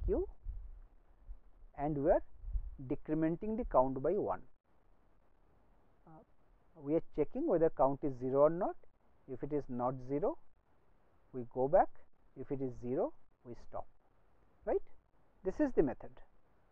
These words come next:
So I am illustrating with the help of an example. Let's consider two five bit numbers,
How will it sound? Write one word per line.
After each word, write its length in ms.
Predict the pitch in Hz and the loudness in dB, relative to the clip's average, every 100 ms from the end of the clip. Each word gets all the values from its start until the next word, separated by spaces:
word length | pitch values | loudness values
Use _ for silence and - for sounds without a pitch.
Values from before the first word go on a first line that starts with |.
| - - - - - - - - - - - - - - - - - - - - - - - - - - - | -20 -20 -20 -20 -20 -20 -20 -20 -20 -20 -20 -20 -20 -20 -20 -20 -20 -20 -20 -20 -20 -20 -20 -20 -20 -8 8
So 140 | 262 - - | 8 8 10
I 60 | 247 | 10
am 120 | 294 226 | 10 8
illustrating 560 | 220 247 - 269 269 | 8 8 4 2 2
with 140 | 247 214 | 0 2
the 60 | |
help 200 | 165 151 | 2 4
of 140 | 170 165 | 2 2
an 60 | |
example. 480 | 120 117 113 107 - - - - - - - - - _ | -4 -2 -2 -4 -12 -16 -20 -20 -20 -20 -20 -20 -20 _
Let's 180 | 508 - - | 4 4 4
consider 500 | 180 - 220 233 208 - | 4 4 10 10 10 2
two 160 | 214 - | 0 8
five 240 | 147 135 | 8 8
bit 120 | 151 147 | 2 0
numbers, 360 | 127 117 110 | -4 -2 -4